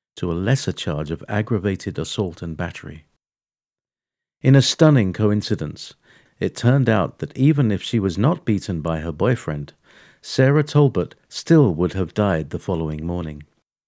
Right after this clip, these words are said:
After a medical examination was done on Tolbert's body,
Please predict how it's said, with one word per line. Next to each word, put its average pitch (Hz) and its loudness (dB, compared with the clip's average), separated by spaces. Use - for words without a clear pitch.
After 117 2
a 110 2
medical 139 4
examination 117 2
was 101 -4
done 101 -2
on 95 -4
Tolbert's 101 0
body, 82 -4